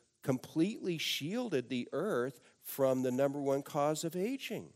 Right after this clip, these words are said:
which is why those people lived hundreds of years, because the number one thing causing their organs to fail was not present.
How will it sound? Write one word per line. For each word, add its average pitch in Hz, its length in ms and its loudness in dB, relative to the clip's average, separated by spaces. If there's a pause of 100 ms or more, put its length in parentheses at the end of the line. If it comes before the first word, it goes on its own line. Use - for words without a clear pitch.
(400)
which 214 260 0
is 247 200 -2
why 127 340 6
those 147 280 0
people 196 480 -2
lived 185 320 2
hundreds 165 640 0
of 185 140 6
years, 202 960 6 (840)
because 139 640 6
the 131 240 4
number 127 320 4
one 127 260 4
thing 233 380 0
causing 127 580 2
their 127 180 2
organs 147 580 0
to 131 140 -4
fail 175 680 0 (1200)
was 127 240 -2
not 131 200 -2
present. 214 460 -8